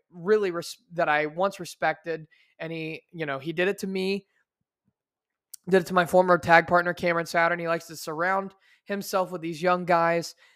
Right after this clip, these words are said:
And man, you know what, Draven, I'm, I'm telling you right now, we're taking you down this Friday night. And I, and I, I wanna end Custom Made for good. You have, I'm sick of you manipulating people.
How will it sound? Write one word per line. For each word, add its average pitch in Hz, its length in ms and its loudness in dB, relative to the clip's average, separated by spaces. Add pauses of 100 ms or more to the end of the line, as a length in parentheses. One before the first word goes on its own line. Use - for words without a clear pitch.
(160)
And 156 360 -4
man, 208 320 -4
you 190 100 -4
know 208 120 0
what, 196 260 2
Draven, 190 400 -2
I'm, 170 220 0
I'm 165 140 -2
telling 196 300 0
you 190 120 -6
right 175 180 0
now, 175 300 -2 (1300)
we're 175 160 -2
taking 208 360 -2
you 190 80 -4
down 170 500 2 (1080)
this 175 200 0
Friday 160 360 6
night. 147 360 0 (440)
And 156 320 -4
I, 135 140 -6
and 160 120 -2
I, 156 200 2
I 165 120 2
wanna 185 320 -4
end 185 220 -2
Custom 170 340 -12
Made 160 280 -8
for 151 160 -10
good. 156 460 0
You 185 160 -6
have, 156 220 -2 (200)
I'm 143 80 -16
sick 226 220 -6
of 226 40 -14
you 214 120 -8
manipulating 190 640 -4
people. 190 480 -10